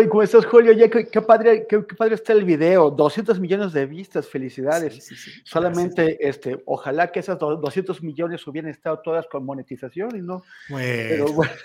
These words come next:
Speaker 1: <laughs> habría que ver qué porcentaje, eh, eh, hubo, hubo sabotaje externo. Pero qué bien, felicidades y sa-, saludos, Arnoldo. ¿Cómo estás?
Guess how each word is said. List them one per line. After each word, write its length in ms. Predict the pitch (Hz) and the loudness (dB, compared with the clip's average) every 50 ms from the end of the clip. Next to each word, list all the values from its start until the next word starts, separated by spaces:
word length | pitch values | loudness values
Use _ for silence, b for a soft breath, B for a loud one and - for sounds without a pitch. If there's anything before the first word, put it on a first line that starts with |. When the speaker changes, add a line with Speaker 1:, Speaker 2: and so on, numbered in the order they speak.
| - - - | -20 -12 -10
Speaker 1:
<laughs> 400 | 180 - - - 156 170 160 160 | -10 -10 -10 -8 -8 -8 -8 -6
habría 240 | 160 196 185 190 - | -4 -4 -4 -4 -6
que 100 | 160 143 | -8 -6
ver 140 | 143 160 | -6 -6
qué 140 | 160 - 175 | -8 -8 -8
porcentaje, 880 | 165 - 165 143 - - 127 123 117 113 - 139 139 - - 147 135 B B B B B B B B B B - | -6 -6 -6 -8 -8 -10 -14 -14 -10 -8 -6 -6 -6 -8 -10 -14 -14 B B B B B B B B B B -10
eh, 220 | - 127 123 127 - - | -8 -8 -8 -8 -8 -8
eh, 160 | 139 127 120 | -8 -8 -8
hubo, 400 | 120 - 143 143 135 147 139 - | -8 -6 -6 -4 -2 -2 -2 -2
hubo 340 | - 147 139 139 147 135 127 | -4 -6 -4 -4 -4 -4 -4
sabotaje 580 | 110 - 131 117 127 123 - - 139 127 - 135 | -8 -10 -10 -10 -10 -8 -8 -8 -8 -6 -8 -10
externo. 580 | 117 - - _ - 127 123 113 - 117 113 B B B B B B _ | -12 -12 -14 _ -12 -12 -12 -12 -14 -18 -20 B B B B B B _
Pero 180 | - 147 151 - | -6 -4 -4 -4
qué 120 | - 180 | -2 0
bien, 260 | 175 185 202 220 214 | 4 4 4 4 2
felicidades 720 | 214 185 160 147 - 175 175 190 214 226 240 240 233 233 - - | -2 -4 -4 -4 -4 -2 0 2 4 4 4 4 2 2 -4 -8
y 160 | 214 202 220 220 | -6 -6 -6 -6
sa-, 160 | - 233 - - | -6 -8 -8 -8
saludos, 480 | - - 175 180 202 196 185 160 - 156 | -8 -6 -2 0 0 0 0 -2 -6 -8
Arnoldo. 400 | 147 147 175 175 156 139 135 - | -8 -6 -6 -6 -6 -8 -12 -14
¿Cómo 160 | - 170 170 | -14 -14 -14
estás? 260 | 165 - - 117 - | -16 -16 -18 -20 -20